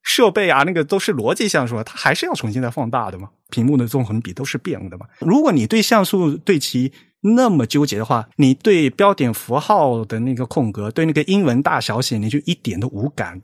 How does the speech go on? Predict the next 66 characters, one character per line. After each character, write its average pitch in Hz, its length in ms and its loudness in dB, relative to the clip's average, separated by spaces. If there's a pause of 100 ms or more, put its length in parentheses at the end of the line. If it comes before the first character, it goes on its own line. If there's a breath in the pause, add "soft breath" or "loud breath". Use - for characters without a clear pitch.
这 - 140 -4
个 107 500 -10 (100)
不 147 80 -2
大 143 120 0
好 113 220 -4
吧， - 180 -18
我 92 60 -16
就 104 80 -10
觉 92 180 -12
得。 90 100 -20 (380)
像 117 180 -2
比 110 80 -4
如 110 120 0
刚 110 160 -2
才 104 80 -2
说 107 180 -4
的 104 100 -6
什 101 160 -8
么 110 160 -2
中 123 280 0
英 120 240 2
之 110 160 -6
间 113 200 -4
那 113 80 -2
个 107 140 -8
什 104 140 -10
么 101 100 -8
四 - 180 -6
分 110 160 -8
之 107 140 -6
一 107 100 -8
空 120 280 -6
啊 98 100 -8
之 - 120 -14
类 92 180 -20
的， - 80 -20 (640)
这 359 240 0
个 107 260 -4 (220)
空 - 260 2
格 123 140 2
那 359 160 2
么 113 100 2
大， 117 220 0
你 110 120 -2
都 120 60 -4
翻 131 240 0
都 110 60 -4
不 117 100 -8
看， 123 220 -2
然 110 80 -6
后 113 60 -4
你 120 100 -2
去 - 120 -14
看 135 160 -8
像 123 200 -4
素 110 120 -12
对 101 160 -12
齐， - 200 -18 (260)
我 107 100 -10
觉 131 140 -6
得 202 100 0
好 104 160 -4
像 160 220 -2
就 135 160 -2
有 107 160 -6
点 104 260 -6